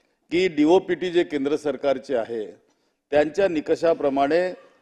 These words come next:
आम्ही या ठिकाणी हे उत्पन्नाची अट या ठिकाणी लावली आहे, सिलिंग लावलेलं आहे.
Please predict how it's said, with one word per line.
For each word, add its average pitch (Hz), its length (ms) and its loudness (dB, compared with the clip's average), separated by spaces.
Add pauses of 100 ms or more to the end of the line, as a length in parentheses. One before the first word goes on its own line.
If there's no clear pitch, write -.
(140)
आम्ही 139 280 0
या 143 120 4
ठिकाणी 143 480 0 (400)
हे 151 260 2 (220)
उत्पन्नाची 147 600 -2
अट 139 240 2
या 143 80 4
ठिकाणी 143 420 -4
लावली 120 280 0
आहे, 127 80 -4
सिलिंग 123 360 -8
लावलेलं 107 380 -6
आहे. - 360 -20